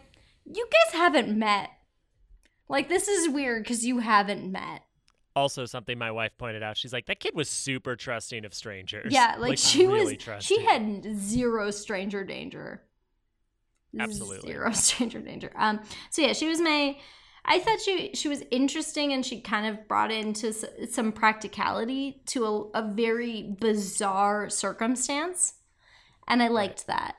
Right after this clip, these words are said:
Speaker 1: And I liked that also then she basically was able to get, uh, Henry Wu, like, n-, she wasn't able to get him his blood samples because of that, 'cause she's like, "I gave him a tran-, I gave her a transfusion." Like,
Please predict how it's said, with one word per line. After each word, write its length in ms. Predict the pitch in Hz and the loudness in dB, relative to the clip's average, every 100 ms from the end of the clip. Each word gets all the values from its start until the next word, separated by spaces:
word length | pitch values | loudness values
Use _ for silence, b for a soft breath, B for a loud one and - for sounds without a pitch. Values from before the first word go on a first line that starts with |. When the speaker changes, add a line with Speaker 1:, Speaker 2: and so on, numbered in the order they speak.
| B B | B B
Speaker 1:
And 120 | 240 | 4
I 80 | 247 | 4
liked 360 | 247 240 233 - | 4 0 -2 -4
that 140 | 226 | -2
also 280 | - 208 220 | 0 0 0
then 360 | 208 196 196 202 | 0 0 -2 -8
she 560 | - 233 214 208 - 196 | -8 -4 -4 -4 -4 0
basically 920 | 202 208 202 196 190 190 185 151 - | 2 2 -2 -6 -4 -4 -4 -8 -10
was 160 | - 233 | -2 0
able 180 | 214 202 | 2 0
to 60 | |
get, 300 | 202 - - - _ _ - | -2 -6 -8 -18 _ _ -6
uh, 320 | 202 196 185 | 0 0 0
Henry 340 | 180 214 202 185 | -2 -2 -2 -4
Wu, 480 | 185 190 190 185 185 | -6 -6 -4 -6 -6
like, 240 | 196 - - _ _ _ _ | -6 -8 -14 _ _ _ _
n-, 400 | - 233 240 240 202 | -8 0 2 2 -4
she 160 | - | 0
wasn't 220 | 226 214 | 0 2
able 140 | 196 196 | 0 -2
to 60 | |
get 120 | 196 196 | -2 -2
him 140 | 190 | -2
his 140 | 185 190 | -4 -2
blood 260 | 226 220 | 0 0
samples 520 | 196 - 185 190 190 190 | 0 -2 -4 -4 -4 -6
because 260 | 196 202 | -4 -4
of 60 | 185 | -4
that, 140 | - | -8
'cause 100 | - | -8
she's 120 | 208 196 | -8 -6
like, 200 | 202 - | -6 -6
"I 140 | 185 | -6
gave 160 | 208 247 | -2 -2
him 300 | 254 254 254 | 0 0 0
a 60 | 247 | 0
tran-, 320 | 240 208 208 | -2 -2 -2
I 80 | 214 | -2
gave 160 | 220 269 | -2 0
her 140 | 254 | -2
a 60 | 196 | -2
transfusion." 760 | 214 185 - 226 277 190 175 | -4 -4 -2 -2 -2 -4 -4
Like, 320 | 175 180 - | -4 -6 -8